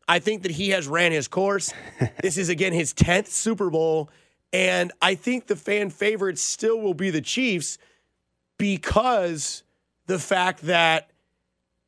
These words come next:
Speaker 1: this is a year in which, even though the Chiefs are going back-to-back, this is still another Super Bowl for T B twelve. This is now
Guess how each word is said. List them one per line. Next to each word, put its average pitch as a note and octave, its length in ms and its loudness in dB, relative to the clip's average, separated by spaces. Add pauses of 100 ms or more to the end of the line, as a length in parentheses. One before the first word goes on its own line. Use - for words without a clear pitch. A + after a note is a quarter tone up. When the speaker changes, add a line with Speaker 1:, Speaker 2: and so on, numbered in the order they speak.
(160)
Speaker 1:
this G#3+ 280 0
is A3 200 0
a G3+ 60 0
year G3 560 -2
in E3+ 280 -2
which, F3+ 500 -2 (680)
even B3 340 0
though A3 160 2
the F#3+ 100 -2
Chiefs G#3+ 420 -2
are G#3 60 0
going F3+ 300 0
back-to-back, E3 880 2 (460)
this A3 200 -2
is A#3 160 -2
still G#3 540 -2 (240)
another G3 480 0
Super G3+ 240 -6
Bowl F#3 180 0
for F3 160 -4
T F#3 220 -4
B E3+ 320 -4
twelve. D#3 460 -2 (760)
This G#3+ 300 -2
is G3 200 0
now G3+ 520 2